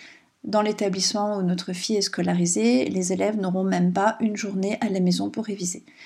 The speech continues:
Et par ailleurs, les professeurs dans les autres disciplines, ben, continuent, hein, à, à les faire beaucoup travailler. Donc il y a de la pression, il y a ce fichu Parcoursup, hein. Alors, euh, je dirais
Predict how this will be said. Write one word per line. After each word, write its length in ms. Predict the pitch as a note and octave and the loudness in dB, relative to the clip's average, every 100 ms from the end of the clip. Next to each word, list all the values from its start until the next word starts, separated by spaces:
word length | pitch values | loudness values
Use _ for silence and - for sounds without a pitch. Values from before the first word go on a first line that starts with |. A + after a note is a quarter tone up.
| - - _ _ - | -20 -20 _ _ -8
Et 80 | - | -2
par 200 | - F3+ | 0 4
ailleurs, 340 | D#3+ E3 G#3 | 6 6 6
les 100 | G#3 | 4
professeurs 480 | F3 F3+ E3+ - G3+ | 0 -2 -4 -2 -2
dans 100 | G3 | 0
les 200 | F3+ E3 | 0 0
autres 200 | F#3 - | -2 -2
disciplines, 600 | G3 F#3 F3 D#3+ G3+ A#3 | -2 0 0 0 4 4
ben, 120 | F#3 | 4
continuent, 600 | - E3 D#3 D#3 G#3+ C#4 | 0 -4 -2 2 4 6
hein, 320 | A#3 G#3+ E3 F3+ - - - - _ _ _ - | 4 0 -4 -6 -16 -20 -20 -20 _ _ _ -10
à, 520 | E3+ D#3+ - - - | -4 -2 -4 -6 -6
à 60 | F3 | 0
les 100 | E3+ | 0
faire 240 | F3 E3+ | 2 0
beaucoup 300 | F3 F#3+ - | 2 -4 -6
travailler. 480 | A#3 - F3+ E3+ D#3+ - - - - - _ _ _ _ | -8 -4 0 0 -2 -10 -20 -20 -20 -20 _ _ _ _
Donc 200 | C4 B3+ | 2 8
il 60 | C4+ | 8
y 20 | |
a 40 | |
de 60 | B3 | 10
la 100 | B3 | 8
pression, 920 | A#3+ A3 - C4+ C#4 D4+ D#4 D#4 D#4 | 8 0 4 8 10 12 12 12 12
il 80 | A#3+ | 10
y 80 | |
a 80 | G#3+ | 6
ce 380 | A3 - G#3+ G#3 | 4 0 -2 -2
fichu 380 | G3 A3 - A#3 | -4 -4 -2 0
Parcoursup, 840 | G#3 F#3 - - - D4+ E4 - | 0 -2 -6 -6 4 8 8 8
hein. 140 | A3+ A#3 | 8 8
Alors, 320 | G3+ G#3 G#3 | 6 4 4
euh, 100 | G3+ - - - - - | 0 -2 -16 -16 -18 -10
je 140 | - | -6
dirais 600 | A3+ C4+ D4 D4+ D#4 - | 6 8 12 12 12 8